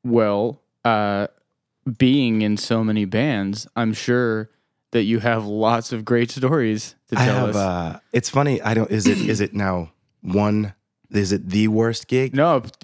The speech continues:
Speaker 1: ple-, feel free to tell as many as you possibly like.
Speaker 2: 'Cause I narrowed it down to, like, twenty-seven.
Speaker 1: Yeah,
Speaker 2: Just
Speaker 1: yeah. I mean,
Speaker 2: epically terrible
Speaker 1: we,
Speaker 2: gigs.
Speaker 1: we can edit it later. We can hear 'em all. I'm totally down with having a two-hour episode. <laughs> Whatever you wanna do, I'm excited.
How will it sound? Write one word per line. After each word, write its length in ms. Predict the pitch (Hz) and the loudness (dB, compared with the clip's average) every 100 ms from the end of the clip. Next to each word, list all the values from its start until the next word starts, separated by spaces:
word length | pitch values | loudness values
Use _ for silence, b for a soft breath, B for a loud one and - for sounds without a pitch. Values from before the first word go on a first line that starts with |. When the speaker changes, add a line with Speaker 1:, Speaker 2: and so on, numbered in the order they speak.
| 127 | -4
Speaker 1:
ple-, 260 | 139 156 - | 0 0 2
feel 220 | 151 165 | 0 2
free 240 | - 170 | 2 2
to 80 | 143 | 2
tell 180 | 143 135 | 2 2
as 80 | 117 | 0
many 520 | 113 120 131 139 143 | 0 0 2 0 0
as 220 | 117 104 | -2 -4
you 140 | 107 107 | -6 -4
possibly 680 | 113 107 104 104 104 104 - | -2 -4 -4 -4 -2 -2 -4
like. 360 | 92 80 - - | -6 -6 -8 -2
Speaker 2:
'Cause 160 | 113 | 0
I 80 | 120 | 2
narrowed 320 | 143 165 160 | 0 0 0
it 100 | 117 107 | -2 -2
down 240 | 107 101 | -4 -2
to, 80 | 85 | -4
like, 280 | - - - | -6 -10 -8
twenty-seven. 800 | - 104 90 - 107 104 101 95 _ _ | -2 -2 -2 -4 -6 -6 -8 -10 _ _
Speaker 1:
Yeah, 120 | 127 107 | 2 2
Speaker 2:
Just 100 | 92 - | -2 -2
Speaker 1:
yeah. 220 | 113 90 - | -2 -2 -2
I 140 | 117 | 0
mean, 80 | 110 | 2
Speaker 2:
epically 260 | 110 107 104 | 0 0 -2
terrible 380 | - 101 104 127 | 0 0 2 2
Speaker 1:
we, 80 | 131 | 4
Speaker 2:
gigs. 380 | 135 - - 135 | 2 -2 -8 -2
Speaker 1:
we 220 | 131 135 | 0 2
can 180 | 127 117 | 0 2
edit 280 | 123 123 | 0 2
it 120 | 117 113 | 0 2
later. 380 | 123 120 127 | 2 2 2
We 140 | 127 123 | 2 0
can 160 | 123 113 | 0 0
hear 180 | 120 | 0
'em 140 | 113 110 | 0 0
all. 260 | 113 117 - | 2 2 0
I'm 280 | 120 123 | 0 0
totally 420 | 113 127 120 117 107 | -2 0 0 0 0
down 280 | 110 113 110 | 0 0 -2
with 100 | 101 | -4
having 260 | 107 107 | -4 -4
a 60 | 101 | -4
two-hour 440 | - 117 104 104 | 0 0 0 -2
episode. 480 | 101 104 107 101 101 | -4 -6 -4 -2 0
<laughs> 320 | 156 - 226 | -2 2 2
Whatever 440 | 220 185 202 185 165 | 4 4 2 2 2
you 180 | 151 156 | 2 0
wanna 180 | 147 | 0
do, 200 | 127 123 | 0 0
I'm 140 | 120 127 | 0 -2
excited. 500 | 123 120 110 104 | -2 -2 -2 -4